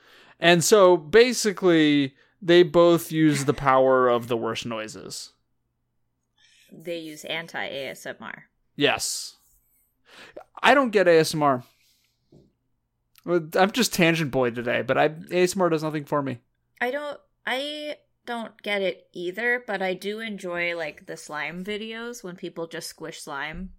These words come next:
Speaker 2: but mostly because I'm just like, "Whoa, sparkly."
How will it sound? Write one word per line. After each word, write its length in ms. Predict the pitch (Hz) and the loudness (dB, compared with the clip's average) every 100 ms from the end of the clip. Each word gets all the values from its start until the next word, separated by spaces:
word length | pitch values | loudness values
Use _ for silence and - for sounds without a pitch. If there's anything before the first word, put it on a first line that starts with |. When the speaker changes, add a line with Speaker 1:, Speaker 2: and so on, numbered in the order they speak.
| - | -14
Speaker 2:
but 160 | - | -14
mostly 580 | 160 156 - 165 139 139 _ _ | -14 -16 -14 -12 -12 -16 _ _
because 280 | 160 156 165 | -20 -18 -18
I'm 160 | 147 151 | -18 -18
just 140 | 156 | -16
like, 160 | 139 - | -16 -14
"Whoa, 260 | 147 139 131 | -14 -12 -14
sparkly." 640 | - 139 139 82 85 165 | -14 -16 -14 -16 -20 -20